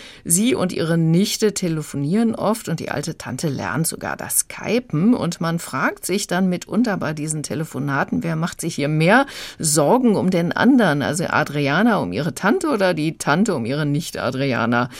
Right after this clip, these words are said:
Denn Adriana kann durch Corona nicht als Regisseurin arbeiten, die Theater sind geschlossen und außerdem leidet sie schrecklich darunter, dass ihr deutscher Mann Georg sie nach dreißig Ehejahren verlassen hat.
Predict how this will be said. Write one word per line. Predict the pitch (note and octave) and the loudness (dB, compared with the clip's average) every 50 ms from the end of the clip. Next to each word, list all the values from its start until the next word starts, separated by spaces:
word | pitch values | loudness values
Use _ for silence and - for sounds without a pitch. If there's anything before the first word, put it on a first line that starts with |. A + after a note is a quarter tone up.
| - - - - - _ - | -14 -14 -16 -16 -8 _ 2
Denn | G3 F#3+ F3 | 2 2 4
Adriana | B2 D#3 E3 - D#3+ D#3 D3+ D3 D#3+ F#3+ A3+ A#3 G3 F#3+ | 4 2 2 2 2 2 2 4 4 4 4 4 4 2
kann | - G3 F3 F3 E3+ | 2 2 2 2 2
durch | E3 D#3+ D#3 D#3 D#3 - - | 2 2 2 0 -2 -4 -4
Corona | - F#3 D#3+ - C3 C3+ F3+ G#3+ A3+ G#3 F#3+ E3+ | -4 -4 -4 -2 -2 0 2 2 2 2 2 0
nicht | E3 E3 F3 - - - | 0 -2 -2 -4 -6 -6
als | - B2 C#3+ D3 - - | -6 -4 -4 -4 -4 -4
Regisseurin | C#3+ C#3+ D3 D3+ D#3 D3+ C#3+ - A#2 - - - - C#3 C3+ C#3+ G3 A3 G#3+ | -4 -2 0 0 0 0 0 -2 0 0 2 2 2 0 -2 -2 0 0 0
arbeiten, | - - G#3+ G#3+ B3 A#3 A#3 A#3 A#3 A#3+ A#3 | 0 -2 -2 -2 -2 -4 -4 -2 -2 -2 -2
die | G#3+ C#3+ C3+ | 0 -2 -2
Theater | B2+ - D3+ - - - C#3+ D3+ D3 C#3 | -2 0 0 2 2 2 2 2 0 0
sind | C3+ B2+ B2 B2+ | 0 -2 -2 -4
geschlossen | - C#3 - - A#2+ A2+ C3+ D#3+ - B3+ B3 G3+ | -4 -6 -6 -4 -4 -2 -2 0 0 2 2 2
und | D#3 D3 D3 - | 0 -2 -4 -4
außerdem | - A#2 B2+ D3 F3 - A#3+ G#3+ F#3+ F#3 F3+ F3 E3+ | -2 0 0 2 2 2 0 0 0 0 -2 -2 0
leidet | D3 C3 B2+ C3 F#3+ A3 G#3+ E3+ - | 0 0 0 0 0 0 0 -2 -2
sie | - - G#3 F#3+ | -2 -2 0 0
schrecklich | - - - F#3 A#3 A3+ - D#3+ D#3 - | 0 0 0 0 0 0 -2 -6 -6 -4
darunter, | - - C3 C3+ B2+ C3 D#3 D#3+ F3 E3 C#3+ | -4 -4 -4 -2 -2 -2 -2 -2 -2 -2 -2
dass | C3+ D#3 - | -2 -4 -4
ihr | - - C#3 | -4 -6 -6
deutscher | C3 C#3 C#3+ D3 - E3 C#3+ | -4 -4 -4 -4 -4 -4 -2
Mann | D3 C#3+ C3+ C3+ C#3 B2 | -2 -2 -2 -2 -2 0
Georg | C#3+ F#3+ G#3+ F#3 D#3+ F3+ F3 | 2 4 4 4 4 2 0
sie | - - C#3 | -2 -4 -2
nach | D3+ D3 C#3 | -4 -4 -6
dreißig | - - - - D3+ - - D3+ - - - | -6 -6 -4 -4 -2 -4 -4 -6 -10 -8 -4
Ehejahren | D3+ D#3 D#3 D3 C#3+ C3+ C3+ B2+ B2+ C3+ C3+ | -2 0 0 0 0 -2 0 0 -2 -2 -4
verlassen | - B2 A#2+ B2+ - - - - - D3 | -4 -6 -6 -6 -4 -6 -6 -6 -6 -8
hat. | - - - - | -10 -12 -14 -18